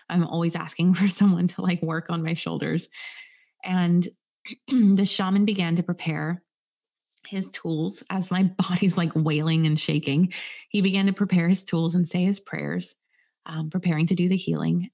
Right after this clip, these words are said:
And this parasite, which I now realized that parasites were not much different than entities in any way at all.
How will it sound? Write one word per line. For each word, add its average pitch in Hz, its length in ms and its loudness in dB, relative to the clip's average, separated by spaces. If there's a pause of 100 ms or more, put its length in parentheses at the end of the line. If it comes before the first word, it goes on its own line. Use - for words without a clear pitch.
And 165 440 -2
this 175 380 -4 (460)
parasite, 214 680 -4
which 170 160 0
I 165 120 -2
now 165 320 0
realized 170 1000 -2 (440)
that - 180 -12
parasites 185 600 0
were 170 120 0
not 170 300 2
much 208 240 -2
different 196 300 -2
than 220 140 0
entities 156 540 0
in 151 120 -4
any 175 260 2
way 180 200 2
at 196 100 2
all. - 320 -4